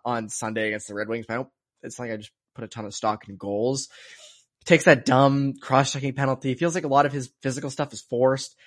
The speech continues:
He goes into every scrum laughing and stuff. Like, I just don't, you know, his game itself, there are times I just don't notice him. So to me, I don't look at Frederic as someone who is worthy of being in the lineup every day right now. I don't.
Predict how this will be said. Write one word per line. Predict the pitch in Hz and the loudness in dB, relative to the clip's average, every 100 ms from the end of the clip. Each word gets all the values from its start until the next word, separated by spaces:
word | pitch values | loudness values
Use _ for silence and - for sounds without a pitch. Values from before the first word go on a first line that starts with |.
| _ | _
He | 151 | 2
goes | 170 165 | 2 4
into | 165 135 | 0 0
every | 127 147 | 0 -2
scrum | 135 - 123 120 104 | -2 -6 -4 -4 -2
laughing | 92 107 117 131 127 | -2 -2 -2 -2 -2
and | 127 | -6
stuff. | - 139 135 127 | -2 0 0 0
Like, | 123 | 2
I | 139 | 2
just | 151 170 | 2 0
don't, | 160 147 - - - _ _ 175 135 147 | 0 -2 -12 -20 -20 _ _ -12 -10 -8
you | 180 156 | -2 2
know, | 135 147 | 2 0
his | 160 147 | -2 -2
game | 131 165 185 | 2 2 2
itself, | 170 - 165 | 0 2 2
there | 143 | 0
are | 120 | -2
times | 160 165 | -2 -2
I | |
just | 127 147 | -6 -8
don't | 147 | -8
notice | 101 123 147 160 | 0 0 0 -4
him. | 165 165 - _ - _ _ _ _ _ | -6 -8 -16 _ -20 _ _ _ _ _
So | 190 | -4
to | - | -2
me, | 170 220 | -2 0
I | 190 151 170 | 2 4 2
don't | 185 175 | 2 0
look | 160 165 | -4 -4
at | 147 | -4
Frederic | 151 139 147 143 _ _ _ _ _ - | -4 -4 -6 -10 _ _ _ _ _ 0
as | 135 123 | 0 0
someone | - 143 143 135 | -2 -2 -2 -2
who | 131 135 135 139 135 | -2 0 0 0 -2
is | 139 135 135 127 | 0 0 0 -2
worthy | 127 147 131 | -4 -2 -4
of | 113 | -4
being | 110 | -6
in | 101 | -8
the | |
lineup | 101 101 | -10 -10
every | 98 98 | -12 -12
day | 92 | -10
right | 90 82 | -10 -10
now. | 90 82 | -12 -8
I | 107 | -4
don't. | 120 104 | -4 -4